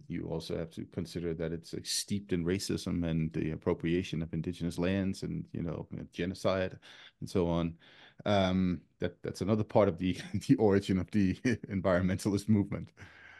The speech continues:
Um, so, uh, no, we, we can't go back, and we shouldn't be talking about going back. We should be talking about, um, what is there now and what is our relationship to that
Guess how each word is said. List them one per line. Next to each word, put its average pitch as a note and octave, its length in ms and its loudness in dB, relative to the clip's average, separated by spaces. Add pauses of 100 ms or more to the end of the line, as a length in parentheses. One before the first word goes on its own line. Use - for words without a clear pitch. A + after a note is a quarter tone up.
(260)
Um, F#2+ 680 2 (920)
so, D#3+ 280 10
uh, D#3 280 4
no, D#3 280 6
we, A#2 180 6
we B2+ 140 0
can't A#2 220 2
go G2+ 120 4
back, E2 420 -2 (560)
and A2+ 240 8
we A2+ 80 6
shouldn't A2 340 4 (140)
be G2 100 -4
talking G#2 420 0
about E2 340 -2
going E2+ 260 0
back. - 460 -4 (580)
We A2+ 80 2
should B2+ 160 4
be A2+ 100 2
talking G#2+ 300 2
about, F2+ 440 4 (280)
um, F2 640 0 (920)
what F#2+ 340 2
is G#2 320 -2
there E2+ 180 0
now E2 400 -2 (460)
and F2 480 0
what F2 160 0
is F2 220 -8
our F#2 280 4
relationship G2 720 -2
to - 140 -6
that - 260 -10